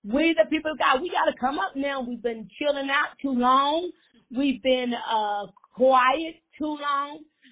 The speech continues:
We've been, uh, straddling the fence way too long, but we need to make a choice.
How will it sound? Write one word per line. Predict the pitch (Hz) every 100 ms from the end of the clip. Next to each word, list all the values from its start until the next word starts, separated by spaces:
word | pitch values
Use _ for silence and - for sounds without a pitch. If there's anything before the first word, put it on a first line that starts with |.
| _ 202
We've | 302 302 294
been, | 269 247 240 -
uh, | 247 214 208 - 202 _ _ _ _ - - -
straddling | 302 294 311 302 302 302
the | 294 - _
fence | 320 294 359 _ _ _
way | 220 240 294 320 262 -
too | 311
long, | 302 262 262 262 - -
but | 262 320
we | 339
need | 311 -
to | 240
make | 262 233
a | 214 -
choice. | 233 180